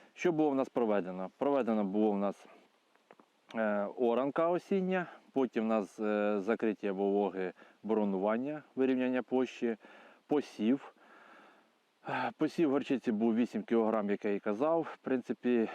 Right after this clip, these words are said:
нормально. Е, схожість, енергія, все ви-, ми показували, як вона росла, вегетувала, і потім у нас було, е, чотири обробітка, це бур'яни, кас ми вносили і два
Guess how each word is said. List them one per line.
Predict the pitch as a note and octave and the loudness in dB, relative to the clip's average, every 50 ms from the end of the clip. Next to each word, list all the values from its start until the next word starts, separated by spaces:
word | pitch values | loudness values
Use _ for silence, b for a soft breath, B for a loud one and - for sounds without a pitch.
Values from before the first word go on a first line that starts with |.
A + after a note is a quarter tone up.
| B B | B B
нормально. | - A#2+ A2+ A2 A2+ A2 G#2+ G#2+ G#2 G2+ G2+ - B B B B B B B B | -2 -2 0 2 2 2 2 0 0 -2 -4 -8 B B B B B B B B
Е, | A2+ A2 G#2+ G#2+ A2 A2 A2 | 0 2 2 4 4 2 0
схожість, | - - - F#3+ G3 G3 F3 D#3+ D#3 D3+ C#3+ C#3 C3+ C3 A#2 - - _ _ - | -2 0 0 2 4 4 4 4 4 4 4 4 2 2 0 -4 -8 _ _ -4
енергія, | B2+ A#2 A2+ A2+ B2+ C#3+ D3+ D3+ C#3+ B2 A#2+ B2 B2+ B2 A#2 | -2 -2 0 0 0 0 2 2 2 2 2 2 2 2 2
все | A2+ - - C#3 | 0 -2 -2 0
ви-, | B2+ A#2 A#2 A#2+ | 0 2 2 2
ми | A#2 A#2 A#2+ A#2+ | 2 2 0 0
показували, | G#2+ - G#2 - B2 A#2 A2 F#2 F#2+ G#2+ G#2 G#2 | 0 -2 -4 -2 -2 -2 -2 0 0 0 2 2
як | G#2+ G#2+ - - | 2 0 0 -2
вона | G#2+ G#2 G#2 G#2 | -4 -2 -2 0
росла, | G#2+ A2+ - - E3+ D#3+ | -2 -2 0 0 0 2
вегетувала, | C#3 A2+ G#2 G#2+ A2 - - A#2+ B2+ D#3 D#3+ D3+ C#3+ C3 A#2+ | 2 2 2 0 -2 -2 -2 0 0 0 0 0 0 0 0
і | A#2 A#2+ A2+ A2+ A2+ A2+ A2+ A2 A2 G#2+ G2 - _ _ | 0 2 2 2 2 2 2 2 0 0 -2 -6 _ _
потім | - C#3 C#3 B2+ - B2 A2 | -2 -2 -2 -2 -2 -4 -4
у | G#2+ | -2
нас | G#2+ A2 G#2+ G2 | -2 -2 -2 -4
було, | F#2 F#2 G#2 G#2 G#2+ G#2+ G#2+ G#2 G#2 G#2 G#2 G2+ - - G#2+ | -4 -4 -2 0 2 2 4 4 4 4 2 0 -2 -4 -6
е, | G2 G2+ G2 F#2+ F#2 - b b b b | -6 -4 -4 -6 -8 -10 b b b b
чотири | b - B2 - - A2+ G2+ G#2 G#2 | b -6 -4 -2 0 0 2 2 2
обробітка, | G#2+ G#2+ C3 D3+ D#3 D#3+ G#3+ G3 - - - D3 C#3 B2 A#2 _ | 2 2 0 0 0 0 0 -2 0 -2 -2 0 0 -2 -4 _
це | - C3+ B2 A2+ | -2 0 0 0
бур'яни, | G#2+ A2 B2+ C3+ C#3+ E3 E3+ F3 F#3 F#3+ F#3 E3 B B B B B B B B B B | 0 2 2 2 2 2 0 0 -2 -2 -2 -4 B B B B B B B B B B
кас | B D3 D#3 E3 - - | B -2 0 0 -2 -2
ми | D#3 D3 | -2 0
вносили | C#3+ C#3 C#3 C3 - - A#2+ A2 A2 G#2+ | 2 2 0 0 0 0 2 2 2 2
і | A2 G#2+ A#2 C3 B2+ B2+ B2 A#2+ | 0 0 0 0 2 2 2 2
два | A2+ G#2+ A2 C3+ C3+ C3+ C3 B2 A#2 A2+ | 0 -2 0 0 0 2 2 0 0 0